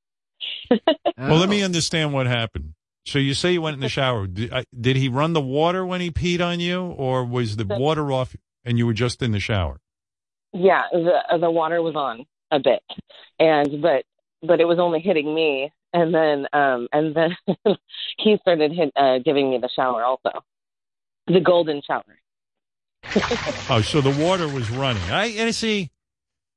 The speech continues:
Speaker 3: I don't
Speaker 2: Hmm.
Speaker 3: know about that. That's not really taking it full blast.
Speaker 1: Oh, Robin, I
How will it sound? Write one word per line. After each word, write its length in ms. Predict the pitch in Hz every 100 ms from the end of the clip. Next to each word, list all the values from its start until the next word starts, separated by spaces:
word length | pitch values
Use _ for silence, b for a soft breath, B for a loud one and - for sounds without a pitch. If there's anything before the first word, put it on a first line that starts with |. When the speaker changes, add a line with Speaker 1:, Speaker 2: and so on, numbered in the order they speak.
| _ _ _ -
Speaker 3:
I 140 | 190
don't 120 | 131
Speaker 2:
Hmm. 60 | -
Speaker 3:
know 140 | 302
about 320 | 277 143 135
that. 240 | 139 117 104
That's 300 | 180 208 -
not 300 | 220 220 208 -
really 440 | 202 208 196 190
taking 420 | 175 208 - 190
it 220 | 170 165 135 _ _
full 160 | 196 196
blast. 800 | 143 151 214 110 87 180 - - _ _ _ _ _ -
Speaker 1:
Oh, 280 | 302 233 202
Robin, 380 | 160 160 160 156
I 180 | 175